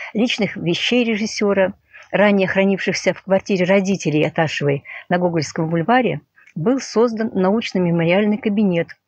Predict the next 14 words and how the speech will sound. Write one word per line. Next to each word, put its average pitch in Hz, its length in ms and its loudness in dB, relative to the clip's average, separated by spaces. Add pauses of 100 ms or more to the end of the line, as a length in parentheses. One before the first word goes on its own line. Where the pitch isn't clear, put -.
(240)
музей 170 560 0 (140)
Сергея 190 500 -2
Эйзенштейна 220 880 0
в 170 80 -6
двухкомнатной 208 540 -2
квартире 202 400 -2
на 170 100 -2
Смоленской. 156 800 -2 (680)
В 165 60 0
декабре 214 360 2
две 196 140 -2
тысячи 196 220 -4
восемнадцатого 175 580 -2
года 156 360 0